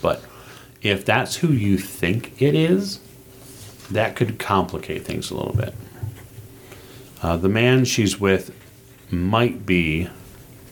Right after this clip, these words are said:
uh, a man named Louis Altieri.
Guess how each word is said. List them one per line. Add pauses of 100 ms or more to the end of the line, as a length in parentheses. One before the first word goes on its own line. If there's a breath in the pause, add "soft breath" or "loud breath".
(1300)
uh,
a
man
named (2000)
Louis
Altieri.